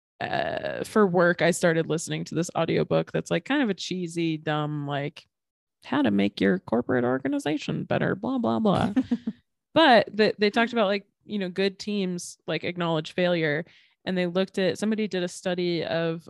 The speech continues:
Speaker 1: um, two different hospitals. One where, I don't know how they figured this out, whatever, it doesn't matter. One was a place where people felt comfortable admitting mistakes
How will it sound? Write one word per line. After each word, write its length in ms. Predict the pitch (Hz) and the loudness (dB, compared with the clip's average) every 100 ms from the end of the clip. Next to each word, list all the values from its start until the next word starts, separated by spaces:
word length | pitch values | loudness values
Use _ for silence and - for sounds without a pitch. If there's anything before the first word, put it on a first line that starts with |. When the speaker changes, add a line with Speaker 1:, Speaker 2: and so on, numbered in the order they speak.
| - | -6
Speaker 1:
um, 480 | 170 170 180 185 - _ _ _ _ _ _ _ _ _ _ _ | -4 -4 -8 -12 -16 _ _ _ _ _ _ _ _ _ _ _
two 180 | - 220 | 0 4
different 340 | 208 202 175 | 4 2 -4
hospitals. 880 | 196 - 180 - 220 220 220 226 - - _ _ - | -4 -4 -4 -2 0 4 2 0 -6 -18 _ _ -6
One 440 | 185 190 185 180 | 2 4 4 4
where, 280 | 170 170 160 | 4 2 2
I 60 | 220 | 2
don't 100 | 247 | 4
know 80 | 196 | 4
how 160 | 196 | 2
they 160 | 185 175 | 2 2
figured 380 | 170 - 170 170 | -2 -6 -4 -2
this 180 | 160 165 | -4 -4
out, 220 | 156 - | -4 -2
whatever, 240 | 147 147 | -4 -4
it 60 | 143 | -4
doesn't 240 | 175 180 | -4 -4
matter. 280 | - - 180 - _ _ _ - | -6 -4 -6 -6 _ _ _ -4
One 500 | 202 220 226 226 - - | 2 4 4 2 0 -4
was 540 | 185 185 180 175 - - | 2 4 4 2 -2 -6
a 100 | 175 | -4
place 400 | - 185 175 175 | 0 0 0 -4
where 440 | 175 160 160 165 - | -6 -4 -4 -4 -6
people 240 | - 170 | -4 -4
felt 240 | 165 165 - | -2 -2 -4
comfortable 760 | - 165 190 175 180 175 170 - | -6 -4 -2 2 4 4 2 -2
admitting 480 | 175 165 160 151 196 | -8 -6 -4 -4 -2
mistakes 680 | 220 - 247 311 - - | -4 -2 -2 -2 -6 -16